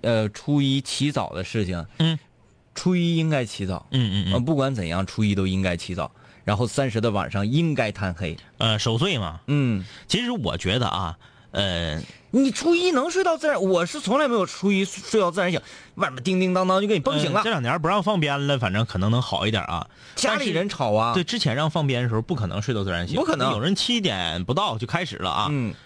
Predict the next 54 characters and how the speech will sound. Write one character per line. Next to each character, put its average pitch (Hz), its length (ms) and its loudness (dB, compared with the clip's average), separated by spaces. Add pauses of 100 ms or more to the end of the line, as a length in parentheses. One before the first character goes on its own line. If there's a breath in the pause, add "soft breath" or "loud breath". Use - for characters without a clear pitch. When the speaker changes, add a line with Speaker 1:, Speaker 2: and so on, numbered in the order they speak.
(160 loud breath)
Speaker 2:
呃， 104 120 4
你 104 100 4
说 180 140 2
到 190 80 2
办 190 160 0
年 120 180 2
货 165 180 2
这 87 80 -4
个 80 60 -4
事 85 120 -4
儿， 65 100 -4 (100)
今 143 220 4
天 107 180 2
呢， 82 100 0
我 78 220 0
去 - 260 0
了 90 80 0
我 80 160 -4
们 87 200 2
大 131 160 0
长 110 160 0
春 101 180 2
的 98 140 2
某 67 720 -2 (100)
这 - 160 -4
个 53 640 -4 (200)
卖 123 200 0
场 - 140 -6 (160)
啊， 87 220 0
某 82 240 -4
这 90 120 -2
个 85 140 -4
货 - 340 -2
物 113 140 -4
集 104 160 -4
散 110 160 0
地， 131 160 -2 (880 loud breath)
我 107 360 2
真 180 300 0
是 175 120 2
没 98 220 2
有 98 140 2
想 82 360 -2
到 95 260 0
啊， 87 220 -6 (640 loud breath)
都 165 160 2
已 104 100 -6
经 113 180 2
这 175 200 0
个 120 80 2
年 90 240 -2
代 90 240 -2
了， 78 160 -12
Speaker 1:
嗯。 151 260 0